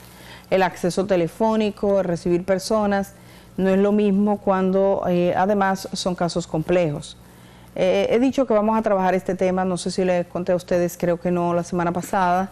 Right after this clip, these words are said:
que vamos a hacer una verificación de, eh, cómo fue cada una de las audiencias que terminó con un proceso donde el juez dice que sencillamente, eh, el tiempo se agotó de los dieciocho meses,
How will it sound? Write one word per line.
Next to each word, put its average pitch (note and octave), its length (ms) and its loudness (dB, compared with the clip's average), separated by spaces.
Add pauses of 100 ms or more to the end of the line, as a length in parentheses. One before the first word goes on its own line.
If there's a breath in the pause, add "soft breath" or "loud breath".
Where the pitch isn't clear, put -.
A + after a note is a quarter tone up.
(600 loud breath)
que G3+ 80 4
vamos G3 280 2
a G#3 40 2
hacer G3 280 0
una G3 280 2
verificación G3 840 0
de, F#3 300 -2 (140)
eh, F3+ 260 -4
cómo G3 240 0
fue G3 220 -4
cada G#3 220 2
una A3 180 2
de G3 80 4
las F#3+ 100 2
audiencias F#3 720 0 (1080)
que G3 120 0
terminó A3+ 380 2
con F#3 160 0
un F#3 100 -2
proceso G3+ 440 0
donde F#3 220 0
el F3+ 60 0
juez F#3+ 240 0
dice F3+ 400 0 (600 loud breath)
que F#3 140 0
sencillamente, F#3+ 1080 0
eh, E3+ 560 0 (540)
el F3 220 0
tiempo F3+ 260 0
se G3 120 -2
agotó F3+ 440 0
de E3+ 100 0
los E3 140 -2
dieciocho F#3 480 0
meses, F#3 540 -2